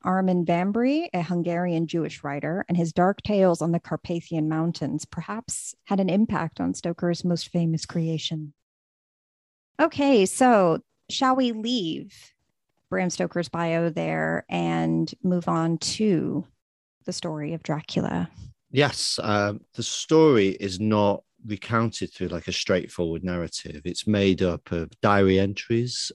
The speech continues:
Speaker 2: of various characters, letters from one character to another, telegrams, and even newspaper clippings.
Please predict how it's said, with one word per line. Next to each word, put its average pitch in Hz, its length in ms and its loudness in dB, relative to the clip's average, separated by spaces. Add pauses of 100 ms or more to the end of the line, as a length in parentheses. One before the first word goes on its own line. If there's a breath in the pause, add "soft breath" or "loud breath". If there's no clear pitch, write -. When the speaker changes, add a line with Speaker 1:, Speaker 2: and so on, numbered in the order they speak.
(100)
Speaker 2:
of 82 400 -4 (420)
various 82 540 -6
characters, 101 840 -6 (340 loud breath)
letters 107 580 2
from 85 160 -6
one 92 200 -2
character 92 440 -4
to - 220 -8
another, 95 340 -4
telegrams, 95 800 0
and 87 100 -2
even 85 280 0
newspaper 80 520 -6
clippings. - 520 -16